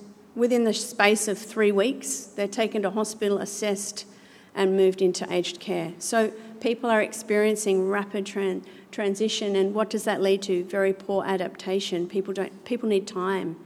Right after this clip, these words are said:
to adapt to change. Um, they may have a very poor understanding of their, of their health. Perhaps that's because of cognitive impairment. Perhaps it's because they don't speak the same language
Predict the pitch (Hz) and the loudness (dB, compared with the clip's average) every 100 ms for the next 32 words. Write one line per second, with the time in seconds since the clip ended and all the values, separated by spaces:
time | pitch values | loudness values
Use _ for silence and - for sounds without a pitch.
0 | - - - 180 180 185 - - 190 180 | -20 -20 -8 -4 -2 -2 -4 -8 -8 -6
1 | 175 - - - - - - - - - | -6 -8 -12 -18 -20 -20 -20 -20 -20 -20
2 | - - 196 190 190 196 226 240 254 233 | -20 -6 0 0 0 0 0 2 0 0
3 | 202 214 220 220 - 233 226 233 233 214 | 2 4 4 4 2 0 2 -2 -4 -2
4 | 233 262 208 196 190 175 175 - 190 185 | 0 0 -2 0 2 2 0 -4 -10 -8
5 | 190 185 165 - - - - - - 262 | -8 -6 -8 -8 -14 -20 -20 -16 -2 -2
6 | 269 262 254 - 220 233 220 202 214 214 | 0 -2 -4 -6 -6 -2 -2 -2 -4 -2
7 | 202 196 185 175 202 214 214 208 208 - | 0 0 0 -2 0 2 2 2 -2 -14
8 | - 220 226 262 226 - 220 214 214 202 | -10 -2 0 0 -2 -6 -6 -4 -2 0
9 | 196 196 202 - 202 202 196 208 190 190 | 2 2 0 -2 -2 -2 -4 0 2 2
10 | 190 220 226 226 220 | 2 4 4 4 2